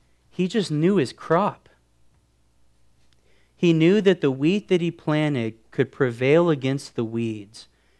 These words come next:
and still contribute to a harvest.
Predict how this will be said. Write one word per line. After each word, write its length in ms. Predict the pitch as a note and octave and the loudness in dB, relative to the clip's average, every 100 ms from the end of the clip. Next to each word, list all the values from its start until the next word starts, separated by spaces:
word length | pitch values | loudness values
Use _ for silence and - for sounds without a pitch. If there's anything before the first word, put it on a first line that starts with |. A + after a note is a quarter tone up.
| _ | _
and 180 | C3 A#2 | -8 -8
still 360 | - - D3 D3+ | -6 0 0 0
contribute 800 | - A#2 - C#3 B2+ A2+ G2+ | -6 -8 -4 -4 -2 -6 -8
to 180 | - A2+ | -10 -12
a 60 | G2 | -12
harvest. 760 | - A2+ G#2+ G2+ G#2+ - _ | -8 -4 -4 -8 -20 -20 _